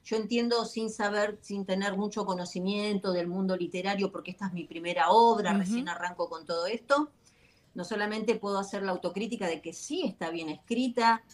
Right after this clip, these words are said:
Speaker 1: porque además, eh, es, eh, empleé lo que me dijeron a-, algunos, algunos que saben de esto.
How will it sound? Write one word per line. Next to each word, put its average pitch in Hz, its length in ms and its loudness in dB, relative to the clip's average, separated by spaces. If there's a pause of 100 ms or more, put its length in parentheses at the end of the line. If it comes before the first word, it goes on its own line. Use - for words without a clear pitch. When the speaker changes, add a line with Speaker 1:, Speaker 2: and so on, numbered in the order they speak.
(160)
Speaker 1:
porque 180 260 -2
además, 214 580 0 (520)
eh, 202 300 0
es, - 240 -4
eh, 190 260 -2
empleé 226 440 0
lo 359 160 0
que 233 120 2
me 214 100 -2
dijeron 240 480 2
a-, 202 120 2 (120)
algunos, 220 720 0 (260)
algunos 247 380 2
que 202 140 -4
saben 214 380 0
de 170 120 0
esto. 147 340 -8